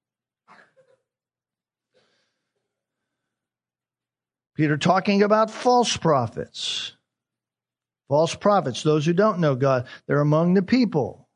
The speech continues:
There have been false prophets, just like false teachers,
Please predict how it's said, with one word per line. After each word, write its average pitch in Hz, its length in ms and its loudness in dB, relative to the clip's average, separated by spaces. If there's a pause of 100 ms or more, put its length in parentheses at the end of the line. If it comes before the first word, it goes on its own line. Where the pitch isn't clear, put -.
(480)
There 127 100 -4
have 131 120 -4
been 160 340 0 (400)
false 165 220 0
prophets, 180 420 0
just 151 240 0
like 165 180 0
false 190 300 0
teachers, 170 840 -2